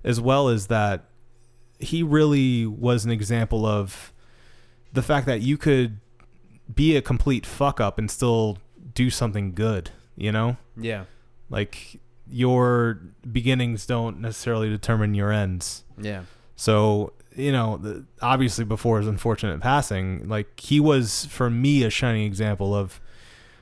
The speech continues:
Speaker 1: somebody who lived the life and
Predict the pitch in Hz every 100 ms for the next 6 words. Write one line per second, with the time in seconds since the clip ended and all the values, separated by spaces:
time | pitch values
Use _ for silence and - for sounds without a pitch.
0 | _ - - - 147 139 135 117 117 127
1 | 120 113 110 110 - - - - - -
2 | 117 147 160 139 117 104 104 98 - -
3 | - - - - - 113 110 107 104